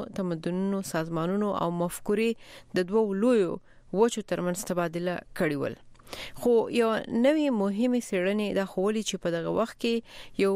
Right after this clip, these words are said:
منځنی ارتباط هم موجود و او هغه د منځني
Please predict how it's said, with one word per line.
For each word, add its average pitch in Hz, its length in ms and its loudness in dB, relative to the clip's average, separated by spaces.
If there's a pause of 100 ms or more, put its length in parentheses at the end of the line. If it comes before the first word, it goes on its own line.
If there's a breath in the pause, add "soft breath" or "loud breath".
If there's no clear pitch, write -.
(100)
منځنی 208 460 0 (280)
ارتباط 185 520 0
هم 226 180 2
موجود 185 400 0
و - 20 -2 (480 loud breath)
او 190 60 6 (140)
هغه 190 260 2 (400 soft breath)
د 196 120 6
منځني 214 380 2